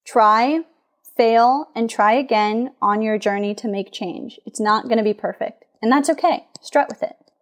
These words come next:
And then finally, find your drag family.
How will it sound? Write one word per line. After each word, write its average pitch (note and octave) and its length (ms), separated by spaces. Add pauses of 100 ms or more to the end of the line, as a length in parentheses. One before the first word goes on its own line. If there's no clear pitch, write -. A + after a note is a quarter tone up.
(180)
And B3+ 140
then C#4 260 (320)
finally, D4 680 (640)
find E4 300
your B4 260
drag G#3 400
family. G3 600